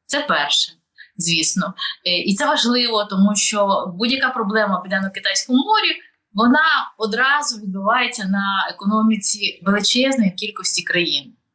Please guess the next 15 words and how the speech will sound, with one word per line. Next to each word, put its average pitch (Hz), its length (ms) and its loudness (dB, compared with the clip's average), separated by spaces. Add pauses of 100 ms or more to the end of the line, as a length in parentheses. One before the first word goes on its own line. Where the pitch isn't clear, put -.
(600)
Це 285 140 2
стосується 196 480 0
і 226 40 -4
Південної 240 420 2
Кореї, 196 360 0
Японії, 160 760 -6 (120)
це - 120 -2
стосується 269 460 0
країн 220 280 -2
асеан, 196 500 0
до 170 60 -10
якого 165 260 -12
входять 170 280 -4
десять 175 320 -2
країн 156 380 -10